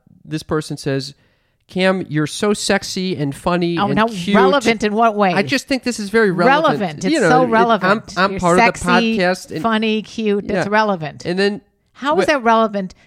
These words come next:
Speaker 2: to the story we told about, uh, The Amazing Race and the guy that was homeless, uh, about to be robbed? How is that relevant?
Speaker 1: I just think that it was a really, it showed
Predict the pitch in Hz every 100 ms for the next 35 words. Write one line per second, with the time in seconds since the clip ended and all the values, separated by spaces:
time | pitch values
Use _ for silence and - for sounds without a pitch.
0 | - 214 190 - 226 226 208 202 202 185
1 | 165 160 - - - - _ - 170 175
2 | 208 220 226 190 175 - _ _ _ -
3 | 208 202 202 190 _ _ _ 190 170 180
4 | 175 175 175 165 180 180 160 - - 151
5 | 160 170 160 170 139 - 196 202 214 233
6 | 185 196 196 185 156 139 143 160 175 -
7 | 175 156 156 143 143 143 127 98 147 151
8 | 135 117 120 - - 165 156 135